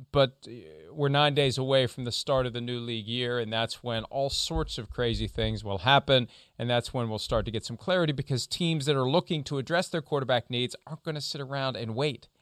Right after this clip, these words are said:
and wait and wait. Is Deshaun Watson gonna be traded? Is Russell Wilson gonna be traded? Is this guy gonna be available? They're going to go find their guy and go forward with their plan for twenty twenty-one. Otherwise, they end up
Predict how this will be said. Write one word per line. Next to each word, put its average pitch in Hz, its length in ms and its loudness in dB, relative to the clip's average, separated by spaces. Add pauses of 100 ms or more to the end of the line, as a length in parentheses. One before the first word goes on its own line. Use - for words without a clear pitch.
and 123 180 -4
wait 139 340 -2 (260)
and 117 160 -4
wait. 147 300 0 (360)
Is 143 260 0
Deshaun 131 380 0
Watson 123 340 4
gonna 120 120 0
be 117 80 0
traded? 113 340 -4
Is 135 320 -4
Russell 131 260 -2
Wilson 127 260 -2
gonna 117 120 -4
be 117 80 -4
traded? 110 400 -2 (300)
Is 139 180 0
this 139 180 -2
guy 127 200 4
gonna 120 160 0
be 120 80 2
available? 113 380 0 (260)
They're 143 140 6
going 147 400 2
to 120 500 0 (200)
go 131 220 6
find 135 460 4
their 123 140 2
guy 131 400 10
and 123 260 -2
go 127 120 4
forward 123 460 0
with 117 160 -4
their 110 100 -2
plan 120 480 0 (220)
for 131 120 -4
twenty 120 340 -4
twenty-one. 120 500 0
Otherwise, 127 760 6 (300)
they 131 200 4
end 123 200 2
up 123 240 6